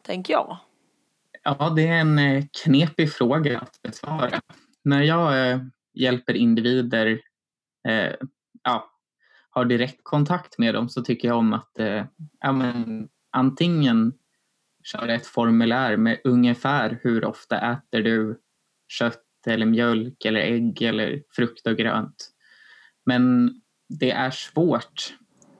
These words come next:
Speaker 2: för dels minns vi inte och vi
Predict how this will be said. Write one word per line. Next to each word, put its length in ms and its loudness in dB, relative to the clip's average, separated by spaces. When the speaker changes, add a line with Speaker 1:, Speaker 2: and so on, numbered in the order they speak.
Speaker 2:
för 200 2
dels 520 0
minns 440 2
vi 60 0
inte 400 0
och 440 0
vi 100 4